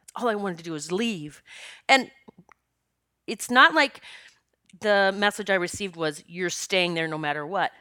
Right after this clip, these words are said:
No, it's a bigger picture. Some of us are anchors of light where we are, okay? The communities that we are in.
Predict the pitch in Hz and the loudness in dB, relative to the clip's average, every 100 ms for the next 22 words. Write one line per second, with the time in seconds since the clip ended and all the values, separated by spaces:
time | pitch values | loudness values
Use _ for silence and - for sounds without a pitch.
0 | - 202 254 220 151 - - - _ _ | -12 -4 0 0 -2 -12 -20 -20 _ _
1 | _ _ _ _ 220 226 185 254 262 - | _ _ _ _ -6 -6 -4 -4 -4 -2
2 | 277 - 190 - 285 285 247 214 - 220 | -4 -4 -4 0 2 2 0 0 -2 -4
3 | - 226 208 175 190 190 - 175 190 185 | -4 -6 -8 -6 -4 -4 -6 -4 -2 -2
4 | 180 175 139 127 - _ _ _ _ _ | -2 0 0 -2 -8 _ _ _ _ _
5 | 170 165 180 180 175 - 202 208 233 233 | -10 -4 -2 0 -2 -4 -2 2 4 4
6 | 226 214 190 180 175 170 131 135 90 | 2 0 -2 2 2 0 -2 -8 -8